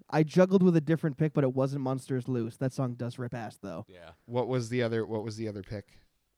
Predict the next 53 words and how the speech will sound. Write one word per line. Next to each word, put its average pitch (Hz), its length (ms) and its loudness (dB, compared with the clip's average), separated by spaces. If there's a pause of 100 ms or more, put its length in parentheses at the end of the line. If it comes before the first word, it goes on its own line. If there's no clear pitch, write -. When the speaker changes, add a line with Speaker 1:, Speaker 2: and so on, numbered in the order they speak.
Speaker 1:
Uh, 123 240 -2 (240)
Blind 151 380 0
as 147 100 0
a 131 60 -2
Bat. 110 400 -10 (680)
Speaker 2:
Sneak-, - 640 2
Speaker 1:
Yeah. 170 440 4
Speaker 2:
sneaky 143 40 2
Speaker 3:
Oh, 139 220 4
Speaker 2:
good 95 100 0
one. 90 220 -2
Speaker 3:
s-, - 220 -8 (280)
sneaky, 143 560 -6
Speaker 1:
<laughs> 110 80 -4
Yeah. 151 280 2
Speaker 3:
sneaky. 135 320 -6
Yeah, 120 120 2
I 113 40 4
Speaker 1:
Yeah. 110 100 2
Speaker 3:
would 120 180 -4
not 113 160 -2
have, 107 140 -4
I 110 120 -4
would 110 120 -6
not 107 160 -6
have 101 100 -12
guessed 98 300 -12
that 98 100 -10
one. 139 100 -2
Speaker 1:
Yeah. 120 340 -2 (540)
Meatloaf's 185 300 4
vocal 165 240 2
Speaker 3:
Yeah. 160 40 -2
Speaker 1:
performance 156 460 0
on 147 120 0
that 139 180 0
song 139 220 -2
is 127 100 -6
really 135 300 0
good. 131 480 0
They, 131 100 0
there's 127 240 -4
a - 20 0
lot 139 120 0
of, 135 80 0
like, 127 120 -4
orchestral 135 600 -2
hits 127 320 -2
on 131 180 2
it. 139 160 -2 (500)
But 165 280 4
for 156 160 2
me, 165 420 2